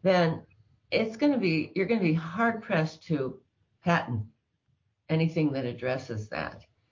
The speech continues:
And patents are the way of medicine today. I think, I think you'd have to agree. Um, the things we hear about, the only things we hear about are the things that have patents.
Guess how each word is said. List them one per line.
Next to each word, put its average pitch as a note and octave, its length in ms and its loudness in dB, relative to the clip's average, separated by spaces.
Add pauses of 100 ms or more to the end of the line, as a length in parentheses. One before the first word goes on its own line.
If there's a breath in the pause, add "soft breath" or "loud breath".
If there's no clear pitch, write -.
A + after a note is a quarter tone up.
(240)
And F3+ 200 2
patents C#4+ 420 0
are G3+ 120 2
the G3 100 0
way F#3+ 200 2
of G3+ 100 0
medicine E3+ 460 0
today. D#3 480 -2
I - 80 -2
think, - 300 -6 (100)
I F3 80 0
think G#3 240 -10
you'd G3 140 0
have G3 260 0
to F#3 120 -4
agree. D3+ 600 -2 (760)
Um, C#3+ 520 4 (1160)
the F#3 120 4
things C4+ 320 2
we B3+ 120 2
hear G3+ 280 2
about, A#2+ 440 0
the - 120 2
only C#4+ 200 2
things C#3+ 280 -2
we C#3+ 120 -2
hear C3 200 -2
about A2 300 -4
are C#3 100 -2
the D#3 100 2
things E3+ 420 4
that E3 160 4
have D#3+ 380 4 (140)
patents. A3 580 -2